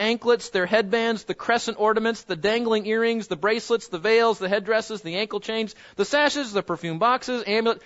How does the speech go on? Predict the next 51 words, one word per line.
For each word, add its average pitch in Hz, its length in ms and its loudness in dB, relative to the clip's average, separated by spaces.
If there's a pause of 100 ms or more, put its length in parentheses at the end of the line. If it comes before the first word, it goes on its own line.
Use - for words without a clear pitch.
(120)
By 196 100 6
the 175 60 4
way, 143 80 2
most 175 240 -2
of 180 40 -10
these 160 160 -2
guys 160 260 2
have 131 120 -6
no 143 100 -2
idea 127 280 0
what 113 80 -8
we're 117 80 -6
talking 127 280 -4
about 117 180 -4
here. 117 120 -6
It's 113 100 -12
like 143 320 -6
going 151 220 -2
through 147 220 -2
a, 123 80 0 (220)
a 160 60 4
lady's 156 320 2
bathroom. 160 640 0 (120)
You 151 100 -8
just, 147 220 -4 (100)
you 147 60 -12
know, 139 240 -8
men 160 240 -2
can't 160 180 -2
identify 156 420 0
most 151 240 -4
of 156 60 -8
the 156 80 0
things 156 280 -4
there. 156 260 0 (720)
Okay? 170 260 4 (240)
Bo-, 202 320 4
perfume 262 380 4
boxes, 240 440 2
amulets, 233 460 2
finger 233 260 0
rings, 220 300 0
nose 220 240 2
rings, 220 300 -2
festal 220 360 0
robes, 208 400 0
outer 214 280 4
tunics, 202 420 -4
cloaks, 226 420 -2
money 214 220 0
purses, 202 480 -2